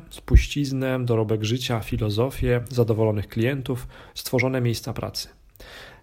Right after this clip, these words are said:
Jeżeli chcesz dowiedzieć się więcej o filozofii życia, pracy i marketingu oraz sprzedaży według Gary'ego Vaynerchuka, no to polecam,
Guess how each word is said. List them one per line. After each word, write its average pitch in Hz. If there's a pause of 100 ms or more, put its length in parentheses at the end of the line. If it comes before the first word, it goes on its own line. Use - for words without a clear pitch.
Jeżeli 120
chcesz 117
dowiedzieć 123
się -
więcej 123
o 113
filozofii 123
życia, 123
pracy 120
i 123
marketingu 120
oraz 127 (220)
sprzedaży 120 (420)
według 117
Gary'ego 120
Vaynerchuka, 113
no 208
to 240 (320)
polecam, 147